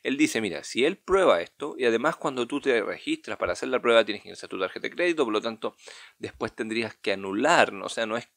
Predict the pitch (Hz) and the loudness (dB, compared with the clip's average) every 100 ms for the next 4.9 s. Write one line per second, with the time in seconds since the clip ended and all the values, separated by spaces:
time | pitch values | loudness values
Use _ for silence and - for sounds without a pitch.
0 | - 160 143 - 110 - - 131 123 104 | -4 -2 -2 -4 -4 -2 0 0 2 2
1 | 90 85 - 104 113 165 175 175 151 - | 2 0 -6 -8 -4 0 2 2 0 -4
2 | 190 135 - - - _ 123 117 107 - | 0 0 -2 -20 -20 _ 2 4 4 0
3 | - - _ - 120 113 156 151 160 160 | -20 -20 _ 0 2 4 2 4 4 2
4 | - 127 110 - - 90 - - | 2 0 0 -4 -10 -8 -8 -12